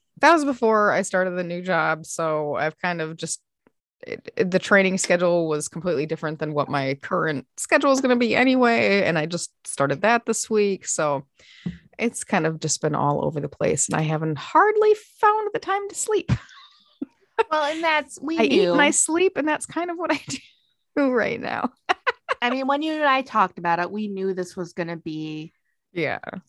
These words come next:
Speaker 2: a, a huge change for you. So
Speaker 1: Yeah.
Speaker 2: we have talked about it in previous podcasts about having a little grace
Speaker 1: <laughs>
Speaker 2: 'cause you are, I have no doubt you are burning tons more calories now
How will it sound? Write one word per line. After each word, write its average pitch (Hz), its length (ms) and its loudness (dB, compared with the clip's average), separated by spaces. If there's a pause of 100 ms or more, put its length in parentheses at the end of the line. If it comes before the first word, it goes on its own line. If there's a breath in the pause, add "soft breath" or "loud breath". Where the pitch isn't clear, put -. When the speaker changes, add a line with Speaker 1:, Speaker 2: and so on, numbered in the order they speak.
(140)
Speaker 2:
a, 247 80 -4 (100)
a 220 260 0
huge 285 440 -2
change 226 420 -6
for 147 80 -14
you. 127 320 -12
So 170 460 0
Speaker 1:
Yeah. - 240 -4 (640)
Speaker 2:
we 196 160 0
have 190 160 0
talked 190 300 -2
about 185 240 0
it - 60 -2
in 196 120 -8
previous 226 460 -2
podcasts 156 580 -6
about 175 220 -8
having 160 400 -14
a 185 40 -10
little 220 280 -8
grace 190 680 -4 (220)
Speaker 1:
<laughs> 214 920 4
Speaker 2:
'cause 233 240 0
you 240 220 0
are, 214 420 4 (640)
I 196 120 2
have 226 200 0
no 175 320 -2
doubt 170 380 0
you 185 160 0
are 180 100 0
burning 165 400 -6
tons 175 400 -6
more 180 160 -6
calories 156 560 -8
now 160 480 -6